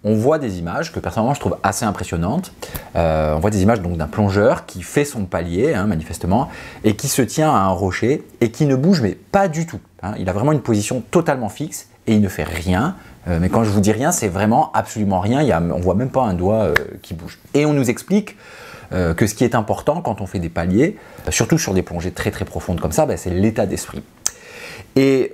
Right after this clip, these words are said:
je trouve que c'est une bonne métaphore pour expliquer, euh, comment réagir finalement à l'anxiété. Alors pourquoi je vous dis ça ? Ben, première chose, je sais pas pour vous, mais pour moi, euh, sous l'eau, en train de respirer, euh, dans une bouteille, euh, sincèrement, je trouve ça un petit peu, euh, angoissant. D'ailleurs, je l'ai jamais fait.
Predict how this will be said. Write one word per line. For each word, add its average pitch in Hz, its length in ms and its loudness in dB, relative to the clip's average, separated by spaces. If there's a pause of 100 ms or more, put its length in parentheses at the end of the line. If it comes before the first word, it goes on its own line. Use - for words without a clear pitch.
je 110 140 0
trouve 214 300 0
que 147 220 2
c'est 110 400 2
une 98 180 4
bonne 165 220 4
métaphore 120 560 -4
pour 92 120 -8
expliquer, 120 720 2
euh, 78 220 -4
comment 117 320 2
réagir 90 460 -4
finalement 87 400 -2
à 85 40 2
l'anxiété. - 440 -6 (240)
Alors 78 180 -2
pourquoi - 260 0
je 104 80 -4
vous 87 80 -8
dis 78 80 -8
ça ? - 140 -12 (920)
Ben, 95 100 4
première 143 320 0
chose, - 220 -14 (560)
je 87 160 2
sais 104 120 0
pas 156 100 2
pour 113 240 0
vous, 113 400 2
mais 82 160 4
pour 120 340 0
moi, 131 540 0
euh, 87 180 -2
sous - 280 -6
l'eau, 127 260 4
en 107 80 2
train 101 140 -4
de 95 60 -2
respirer, 95 460 0
euh, 78 240 4
dans 85 180 2
une 98 140 6
bouteille, 107 460 2 (580)
euh, - 160 -6
sincèrement, 196 400 2
je - 60 -8
trouve 113 140 -10
ça 131 100 0
un 113 80 4
petit 101 180 -2
peu, 98 140 -6
euh, 82 600 2
angoissant. 85 420 2
D'ailleurs, 82 220 -4
je 82 40 -8
l'ai 78 80 -8
jamais 71 200 -8
fait. - 180 -4